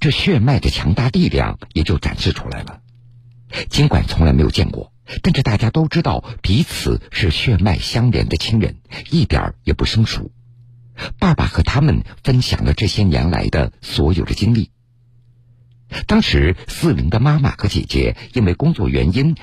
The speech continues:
没有办法跟着他们到达寻亲的现场，四零就通过短视频的方式把寻亲的经历记录下来，让妈妈和姐姐在观看。在爷爷的老家，四零的父亲和亲戚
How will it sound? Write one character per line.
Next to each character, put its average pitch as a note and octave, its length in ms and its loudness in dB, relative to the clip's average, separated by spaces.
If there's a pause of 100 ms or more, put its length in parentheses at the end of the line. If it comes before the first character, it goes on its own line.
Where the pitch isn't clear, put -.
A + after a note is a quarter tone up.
没 F3+ 120 0
有 C#2+ 100 0
办 B2+ 240 0
法 - 140 -6
跟 A#2+ 200 -2
着 - 100 -2
他 - 160 -4
们 G#1+ 240 0 (120)
到 - 160 0
达 B1 180 -2
寻 D2 320 0
亲 - 180 0
的 F2 60 2
现 - 200 0
场， - 220 -10 (420)
四 - 340 -4
零 C3 280 2 (160)
就 G#2 160 0
通 - 200 0
过 F#2+ 140 0
短 - 240 -2
视 - 140 -2
频 - 160 -2
的 F#2 80 0
方 E3 220 0
式 - 260 -2 (180)
把 - 160 -2
寻 - 320 -2
亲 - 160 0
的 G#2 80 2
经 D#3+ 280 2
历 E3+ 220 0 (100)
记 - 120 -2
录 - 140 -2
下 - 140 -4
来， - 220 -14 (360)
让 G#2+ 140 2
妈 C#3 200 2
妈 B2 140 0
和 - 180 -2
姐 - 200 0
姐 B1 220 0
在 - 160 0
观 A2+ 200 2
看。 - 240 -2 (1000)
在 F3 120 0
爷 D#2 220 2
爷 G#2+ 160 2
的 - 100 -2
老 F#2+ 140 -4
家， G#2+ 300 0 (340)
四 - 220 0
零 E2 180 2
的 A#2 80 2
父 - 180 0
亲 - 200 -2
和 C#2+ 140 -2
亲 D3+ 240 2
戚 A#1 320 0